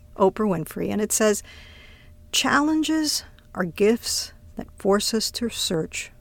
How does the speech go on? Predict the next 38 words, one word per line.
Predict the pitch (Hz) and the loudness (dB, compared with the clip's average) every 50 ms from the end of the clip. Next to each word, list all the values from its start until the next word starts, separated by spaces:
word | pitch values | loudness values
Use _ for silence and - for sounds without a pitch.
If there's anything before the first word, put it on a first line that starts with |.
| - - | -18 -8
for | - - 180 | -2 0 0
a | 180 175 | 2 2
new | 175 190 196 208 233 233 | 2 4 6 6 6 6
center | - - - 185 180 - - - 165 | 4 2 2 0 0 -2 -4 -4 -6
of | 170 - - | -6 -6 -6
gravity. | - - - 247 - - - 220 214 - - - - - - - - - - - - - - - - - | -6 -6 -6 -6 -8 -8 -10 -10 -10 -12 -16 -20 -20 -20 -20 -20 -20 -20 -20 -20 -20 -20 -20 -14 -6 -2
Don't | 175 170 175 185 - | -2 0 0 -2 -4
fight | - 226 226 240 240 - - | -2 -2 -2 -2 -2 -4 -4
them. | 196 180 185 190 - - - - - - - - - - - - - - - - - | -4 -2 -2 -4 -8 -10 -16 -20 -20 -20 -20 -20 -20 -20 -20 -20 -20 -20 -20 -18 -12
Just | - - 180 - - | -8 -6 -4 -4 -4
find | - - 175 170 175 180 185 190 190 - - - | -2 0 0 2 2 2 2 0 0 -2 -6 -4
a | - 196 | 0 0
new | 196 180 196 185 180 175 | 2 4 4 4 2 2
way | 175 180 170 160 156 | 0 0 0 0 -2
to | - - 214 | -4 -6 -6
stand." | - - - - 185 - - - 185 - - - - - - - - - - - - - - - - - | -4 -6 -4 -4 -6 -6 -6 -6 -8 -8 -10 -14 -20 -20 -20 -20 -20 -20 -20 -20 -20 -20 -20 -14 -8 -4
And | 175 | 0
this | - 277 - - | 2 2 2 2
is | 349 311 - | 0 -2 -2
being | - - - 277 262 254 | -2 0 2 4 6 6
able | 240 233 220 208 220 - | 6 6 6 4 2 0
to | - - 208 | 0 0 0
lean | 190 180 180 180 190 208 226 233 220 | 2 4 4 6 6 8 8 8 8
into | 214 220 214 - 214 190 | 6 6 4 2 0 -4
things | - - 196 175 170 170 170 160 - | -2 -2 -2 -2 -2 -2 -4 -4 -2
when | 185 180 180 190 | -2 -2 0 2
we're | 190 202 | 0 0
thrown | 190 - - 190 196 214 214 185 | 0 -2 -2 0 2 4 4 2
that | 165 156 - - | 2 0 -2 -4
curveball. | - - - - - - - - - 190 - - - - - - - - - - - - - - - | -8 -8 -8 -8 -10 -8 -8 -8 -8 -10 -12 -14 -16 -18 -18 -18 -20 -18 -18 -18 -18 -18 -18 -14 -6
When | - 202 190 196 | -4 -2 0 2
we | 190 240 254 | 2 0 0
come | - - - 254 247 254 240 | -2 -2 -2 0 0 0 0
to | - - 226 | 0 0 -2
a | 196 | -2
place | - - 214 208 208 - 208 | 0 0 0 0 0 0 -2
of | 185 | -2
acceptance, | 180 190 - - 196 190 190 - - 220 214 220 - - - | -2 0 0 0 0 0 -2 -2 -6 -6 -6 -6 -6 -8 -10